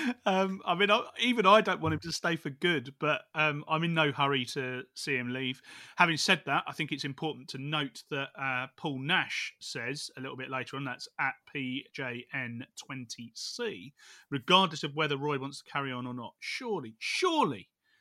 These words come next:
we can't offer him another contract, contact next, contract next season. So,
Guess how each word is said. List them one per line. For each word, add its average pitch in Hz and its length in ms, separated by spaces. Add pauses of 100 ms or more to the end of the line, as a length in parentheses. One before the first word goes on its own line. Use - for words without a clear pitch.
(160)
we 139 100
can't 160 260
offer 147 220
him 139 100
another 131 240
contract, 135 540 (300)
contact 131 380
next, - 320 (180)
contract 143 340
next - 220
season. 143 280 (760)
So, 139 460